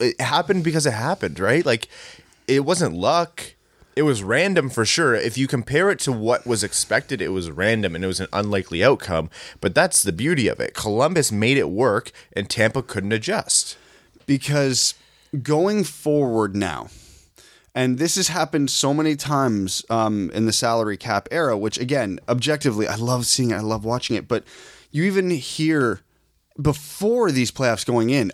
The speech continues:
Speaker 2: upsets don't really exist anymore. So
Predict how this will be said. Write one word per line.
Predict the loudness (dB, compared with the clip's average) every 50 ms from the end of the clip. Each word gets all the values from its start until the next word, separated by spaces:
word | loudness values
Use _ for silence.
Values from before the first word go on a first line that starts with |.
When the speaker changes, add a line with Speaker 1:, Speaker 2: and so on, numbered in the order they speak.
| -2 -2
Speaker 2:
upsets | -2 -2 0 -2 0 0 0 -2 -2
don't | -2 0 0 2 2 0 -2 _ _ _ -10
really | -4 -2 0 0 2 2 2 2
exist | 0 -2 -4 -2 0 2 2 2 0 0 0
anymore. | 0 2 2 0 0 -2 -2 -4 -6 -6 -4
So | -4 -2 0 0 0 -2